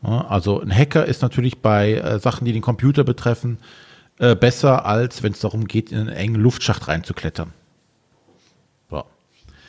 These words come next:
Ähm, ja, d-, wie gesagt, das, das war dieser Thriller.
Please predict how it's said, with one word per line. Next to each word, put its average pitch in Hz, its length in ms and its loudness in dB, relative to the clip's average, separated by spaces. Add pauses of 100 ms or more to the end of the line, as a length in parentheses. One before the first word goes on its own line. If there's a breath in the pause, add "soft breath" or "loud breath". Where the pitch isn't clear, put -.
(300 soft breath)
Ähm, 160 600 4 (760)
ja, - 280 -2 (100)
d-, - 180 -10
wie - 80 -6
gesagt, 123 180 2
das, 147 160 0
das 147 200 0
war 156 80 6
dieser 123 240 2
Thriller. 226 400 0